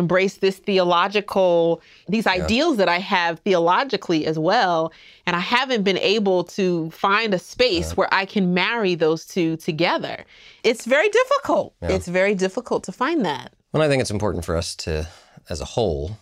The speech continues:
Speaker 2: as a country now, as a church, and then especially as white people, that we,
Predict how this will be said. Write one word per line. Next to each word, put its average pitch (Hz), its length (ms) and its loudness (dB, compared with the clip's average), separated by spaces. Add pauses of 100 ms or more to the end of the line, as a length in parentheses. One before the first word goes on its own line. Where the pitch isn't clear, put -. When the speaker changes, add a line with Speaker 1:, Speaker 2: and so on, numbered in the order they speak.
(120)
Speaker 2:
as 67 120 -12
a - 60 -12
country 131 480 0
now, 113 500 0
as 87 120 -10
a - 60 -12
church, - 580 -4 (320)
and 87 100 -6
then 95 100 -2
especially 90 520 -2
as - 320 -8
white 101 300 -2
people, 71 440 -8 (280)
that 80 200 -4
we, 85 420 -8